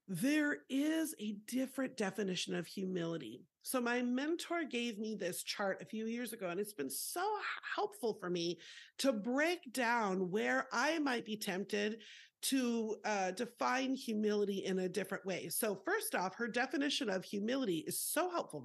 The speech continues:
to me. It is simply agreeing with God about who God says you are. That's humility. Not thinking less of yourself,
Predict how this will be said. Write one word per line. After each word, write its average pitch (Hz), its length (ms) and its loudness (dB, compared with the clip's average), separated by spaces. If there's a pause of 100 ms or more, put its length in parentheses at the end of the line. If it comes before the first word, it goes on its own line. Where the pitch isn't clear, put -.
(120)
to - 120 -6
me. 160 280 0 (480)
It 294 160 4
is - 240 2
simply 269 560 0
agreeing 269 800 2
with 294 220 0
God 175 420 2 (540)
about 202 580 2 (100)
who 233 180 4
God 196 280 2
says 175 300 2
you 202 140 0
are. - 180 0 (1900)
That's 226 480 2
humility. 247 600 0 (480)
Not 202 320 2
thinking 269 440 2
less 330 280 2
of 202 140 0
yourself, 156 580 0